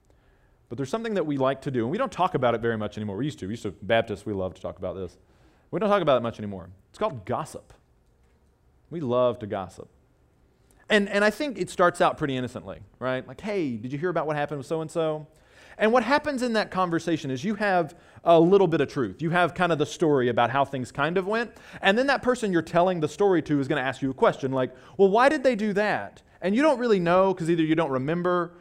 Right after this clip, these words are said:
or you weren't told that. But because you don't think it's all that important, you fill in the blank.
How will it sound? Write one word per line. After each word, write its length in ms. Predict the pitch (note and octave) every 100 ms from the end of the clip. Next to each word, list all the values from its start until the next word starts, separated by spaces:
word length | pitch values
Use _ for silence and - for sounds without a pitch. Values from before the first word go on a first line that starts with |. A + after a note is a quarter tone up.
| -
or 120 | D3
you 140 | D#3 E3
weren't 240 | F3 F3
told 260 | - F3+ F#3
that. 360 | A3 B3 - - _ _ _
But 180 | C#3 G3+
because 320 | G3 C4 A#3
you 160 | G3+ A#3
don't 200 | A3 F#3+
think 160 | F#3+ E3
it's 140 | D#3+
all 140 | D#3
that 100 | C#3+
important, 560 | C#3 F3+ G3+ E3 D3+ D3
you 420 | D3 G3+ G#3 G3
fill 260 | - F3 D3+
in 60 | B2+
the 60 |
blank. 320 | A2 G2 -